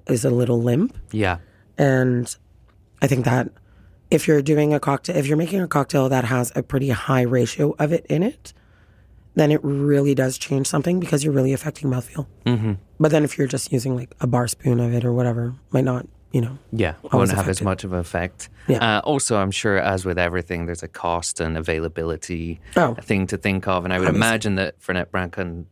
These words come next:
Speaker 2: in, in Canada is probably the, the easy, and
Speaker 1: I think
Speaker 2: perhaps not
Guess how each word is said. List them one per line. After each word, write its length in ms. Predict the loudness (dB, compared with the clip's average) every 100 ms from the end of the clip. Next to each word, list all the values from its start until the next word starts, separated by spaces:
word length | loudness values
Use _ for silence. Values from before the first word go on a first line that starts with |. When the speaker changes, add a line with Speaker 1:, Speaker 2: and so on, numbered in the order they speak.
| -8
Speaker 2:
in, 200 | -6 -6
in 220 | -6 -6
Canada 320 | -4 -2 -4
is 80 | -8
probably 520 | -4 -2 -2 -4 -4
the, 200 | -2 -4
the 220 | -6 -12
easy, 480 | -10 -10 -8 -8 -8 -6 0
and 200 | 0 0 -6 -20 -20 -2
Speaker 1:
I 80 | -2
think 100 | 2
Speaker 2:
perhaps 260 | 2 2 0
not 180 | -2